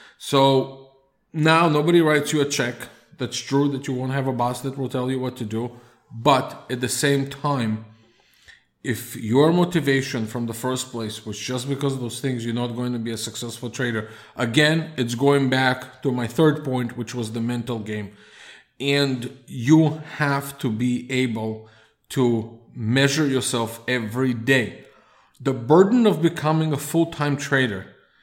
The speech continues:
is actually more difficult than working for somebody, because every day you have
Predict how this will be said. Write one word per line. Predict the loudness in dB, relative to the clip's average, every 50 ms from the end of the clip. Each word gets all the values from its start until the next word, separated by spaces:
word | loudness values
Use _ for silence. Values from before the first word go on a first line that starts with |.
| _ _ _
is | -8 -4 -4 -2
actually | -4 -4 -4 -4 -2 -2 0
more | 0 2 0 0
difficult | 0 0 0 0 0 -2 -4 -2 -4 -4 -2
than | -2 -2 0
working | 0 0 -2 -2 -4 -6 -6
for | -6 -8 -8
somebody, | -6 -4 -4 -2 -2 -4 -6 -6
because | -6 -6 -8 -10 -10 -4 0 2 2 2 0 -2 -6 -4 -2
every | -2 -2 0 4 4 4 4
day | 4 4 4 4 4 4 2 -2 -4 -6 -10 -16 -20 -20 _ _ _ _ _ -6
you | -6 -6
have | -6 -2 0 2 2 2 0 -2 -4 -8